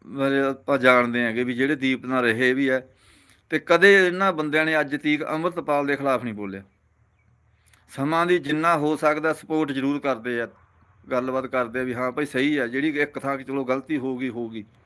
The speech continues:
ਜੇ ਕੋਈ ਆਪਣਾ ਆਪਦਾ ਧੀ ਪੁੱਤ ਵੀ ਕਿੱਡੀਆਂ ਕਿੱਡੀਆਂ ਗਲਤੀਆਂ ਕਰ ਦਿੰਦਾ, ਫੇਰ ਉਹਨੂੰ ਕਿਹੜਾ ਆਪਾਂ ਘਰੇ ਆਪਦੇ ਵਾੜ ਦੇਣੀ ਕਿ ਸਦਾ ਲਈ ਬੇਦਖਲ ਕਰ ਦਿੰਦੇ ਆਂਗੇ। ਸਮਾਂ ਉਹ ਹੁੰਦਾ,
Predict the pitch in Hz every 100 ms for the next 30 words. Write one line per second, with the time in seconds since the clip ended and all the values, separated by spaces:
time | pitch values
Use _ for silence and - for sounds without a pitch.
0 | _ _ _ _ _ _ _ _ _ _
1 | _ _ _ _ _ _ _ _ _ _
2 | _ _ _ - 127 127 147 139 135 139
3 | 139 139 127 143 160 139 143 151 151 147
4 | 135 139 139 143 143 135 - - 131 131
5 | 165 165 139 127 131 131 127 127 131 147
6 | 151 160 160 147 143 139 143 127 123 123
7 | 120 117 113 117 120 139 160 147 101 -
8 | 123 123 127 135 123 123 120 113 113 107
9 | 113 107 104 101 _ _ - _ _ _
10 | - 127 135 139 123 131 127 120 123 143